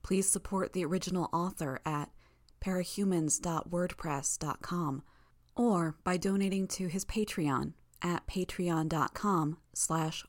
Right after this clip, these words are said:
wildbow. Arc fifteen, Colony, fifteen point six.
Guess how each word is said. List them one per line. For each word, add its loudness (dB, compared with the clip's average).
wildbow. -2
Arc 4
fifteen, -2
Colony, 0
fifteen 0
point 0
six. -2